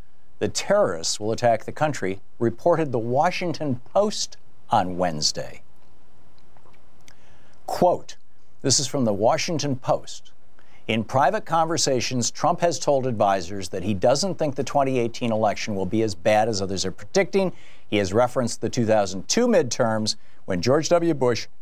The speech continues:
and Republicans failed, fared better after the September eleven terrorist attacks," these people said.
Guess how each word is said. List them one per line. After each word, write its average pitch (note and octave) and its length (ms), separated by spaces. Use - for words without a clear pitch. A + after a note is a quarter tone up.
and G#2+ 140
Republicans A2 760
failed, C#3 680
fared C#3 500
better A#2 540
after D#3+ 760
the C#3+ 100
September C#3 560
eleven A2 500
terrorist B2+ 460
attacks," - 540
these G2+ 180
people E2+ 320
said. C2+ 340